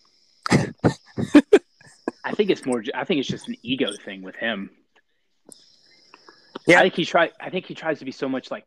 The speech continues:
Speaker 1: Tiger, or he wants to be so much like Tiger, and you're just not going to be
Speaker 2: Mm.
Speaker 1: like Tiger.
Speaker 2: Wow, Raider, that's a good point. I never thought about that, but you know what? The more and more you think about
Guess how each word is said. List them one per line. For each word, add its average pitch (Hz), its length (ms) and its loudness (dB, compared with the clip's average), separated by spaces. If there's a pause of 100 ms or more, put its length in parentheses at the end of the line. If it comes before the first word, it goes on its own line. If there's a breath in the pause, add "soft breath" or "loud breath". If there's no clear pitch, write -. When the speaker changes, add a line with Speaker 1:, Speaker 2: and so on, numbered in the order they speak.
Speaker 1:
Tiger, 98 400 -10
or 117 100 -6
he 120 60 -2
wants 131 300 -2
to 117 80 -8
be 110 100 -8
so 113 160 -10
much 104 200 -10
like 98 160 -10
Tiger, 101 240 -8
and 101 160 -14 (220)
you're 143 160 -2
just - 160 -8
not 156 240 0
going 170 260 4
to 139 60 4
be 135 160 2
Speaker 2:
Mm. 127 40 2
Speaker 1:
like 98 160 -8
Tiger. 90 440 -10 (200)
Speaker 2:
Wow, 120 580 2
Raider, 139 300 4
that's 170 180 4
a 220 60 0
good 170 200 0
point. 185 200 -2
I 160 60 -2
never 180 240 -6
thought 175 300 -2
about 143 280 -4
that, 127 180 -6
but 127 80 -8
you 147 100 -8
know 180 120 0
what? 196 180 -6
The 170 60 -10
more 156 220 -6
and 214 80 -10
more 214 100 -8
you 160 160 -14
think 160 300 -8
about 165 380 -2